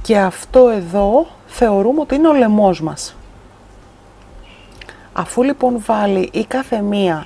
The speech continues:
με έξι, έξι, έξι πόντους το μέγεθος που την ικανοποιεί για το δικό της, για τη δική της λαιμόκοψη,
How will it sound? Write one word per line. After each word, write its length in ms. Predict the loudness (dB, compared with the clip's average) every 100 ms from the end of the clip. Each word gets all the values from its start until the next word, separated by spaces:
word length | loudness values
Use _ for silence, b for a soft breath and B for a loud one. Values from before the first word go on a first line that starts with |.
| -6
με 260 | -2 0 -2
έξι, 340 | -4 -8 -2
έξι, 340 | -2 -4 -4
έξι 260 | -4 -4 -8
πόντους 500 | 0 0 0 -4 -6 B B B B B -2
το 140 | 0
μέγεθος 500 | 2 2 0 -2 -4
που 120 | -6 -2
την 160 | 0
ικανοποιεί 640 | 0 -2 -2 -2 -2 -2 0
για 140 | -2 -2
το 120 | -2
δικό 380 | -2 -6 -4 -4
της, 320 | -2 -4 -4
για 100 | -4
τη 100 | -4
δική 240 | -4 -6
της 140 | -6 -2
λαιμόκοψη, 840 | -2 0 -2 -2 -4 -4 -4